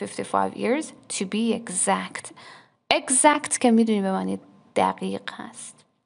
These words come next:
Finally. Finally. سرانجام. In nineteen ninety-nine. هزار نهصد و نود و نه.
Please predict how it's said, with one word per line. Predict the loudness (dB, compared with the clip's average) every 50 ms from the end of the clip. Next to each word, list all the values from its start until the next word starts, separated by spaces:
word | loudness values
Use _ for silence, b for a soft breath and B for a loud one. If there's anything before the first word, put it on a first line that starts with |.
| _ 0
Finally. | 4 8 8 8 8 6 4 2 2 2 2 0 0 -2 -6 -10 -16 -20 -20 _ _ _ _ _ _ _ _ _ _ _ _ _ _ -20 2 6
Finally. | 8 8 8 8 6 4 4 2 2 0 -2 -2
سرانجام. | 0 6 8 8 10 10 8 6 4 4 4 4 2 2 -2 -4
In | -2 0 0 2 2 4
nineteen | 4 4 6 6 4 4 2 2 2 2 4 4 6 6 6 4 2 0 -6 -16 -20 -18 -10 -4
ninety-nine. | 0 2 4 6 6 6 6 6 6 6 6 6 4 4 2 0 -2 -4 -8 b b b b b b b b b
هزار | -4 -2 2 2 4 4
نهصد | 4 2 0 0 0 2
و |
نود | 2 0 0 -2 -2 -2
و | -2
نه. | -2 0 0 2 2 0 0